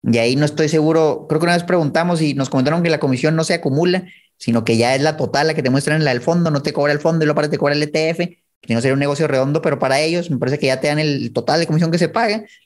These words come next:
que aún así es muy alto. Y aquí tenemos acciones, Taiwan Semiconductor, Tencent, Alibaba, Samsung,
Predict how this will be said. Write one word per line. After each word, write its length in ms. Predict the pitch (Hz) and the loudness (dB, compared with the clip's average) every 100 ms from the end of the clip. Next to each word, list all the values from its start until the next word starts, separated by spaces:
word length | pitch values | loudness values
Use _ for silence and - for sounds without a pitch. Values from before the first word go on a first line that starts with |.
| _ _ | _ _
que 80 | 120 | 0
aún 80 | 127 | 0
así 140 | 151 | 0
es 60 | 139 | 2
muy 280 | 147 147 139 | 2 4 2
alto. 420 | 147 147 123 - | 0 -2 -4 -2
Y 60 | 117 | -6
aquí 100 | 113 | -4
tenemos 320 | 151 147 156 | -2 0 0
acciones, 640 | 147 - 131 135 135 113 - _ _ | -2 -2 -2 0 0 -2 -10 _ _
Taiwan 240 | 120 120 143 | -2 0 0
Semiconductor, 720 | 160 156 139 175 185 190 185 | 0 0 0 0 0 -2 -2
Tencent, 480 | 135 127 156 175 165 | 0 0 0 0 0
Alibaba, 560 | 131 120 143 170 175 147 | 2 2 2 0 -2 -2
Samsung, 760 | 131 180 170 175 175 - - | -2 0 0 0 0 -2 -16